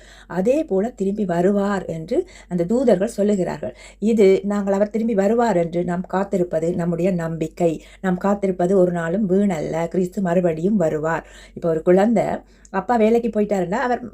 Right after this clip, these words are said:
மீண்டும் வருவார், மாலை வீடு திரும்புவார் என்று பா-, காத்து கொண்டிருக்கும். அந்த காத்திருப்பு, அ, நிச்சயமானது. ஏனெனில் அப்பா வந்து சேருவார் கட்டாயம். அது நம்பிக்கை. அது போலத்தான் நம்முடைய ஆண்டவருடைய வருகையும்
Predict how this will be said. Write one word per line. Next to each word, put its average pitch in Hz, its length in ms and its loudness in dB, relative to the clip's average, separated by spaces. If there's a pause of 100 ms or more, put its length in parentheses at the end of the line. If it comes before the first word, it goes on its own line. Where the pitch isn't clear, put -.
(180)
மீண்டும் 220 340 2
வருவார், 214 340 2
மாலை 190 280 0
வீடு 202 220 2
திரும்புவார் 185 420 0
என்று 175 320 -2
பா-, 254 140 0
காத்து 240 240 2
கொண்டிருக்கும். 247 400 0 (200)
அந்த 180 140 -4
காத்திருப்பு, 208 560 0 (340)
அ, 226 120 4
நிச்சயமானது. 233 640 2
ஏனெனில் 190 320 -8
அப்பா 240 320 0
வந்து 226 340 2
சேருவார் 226 360 2
கட்டாயம். 180 460 -4
அது 180 200 -6
நம்பிக்கை. 240 500 -2 (240)
அது 208 320 2
போலத்தான் 165 640 -4
நம்முடைய 175 320 -2
ஆண்டவருடைய 190 600 0
வருகையும் 170 540 0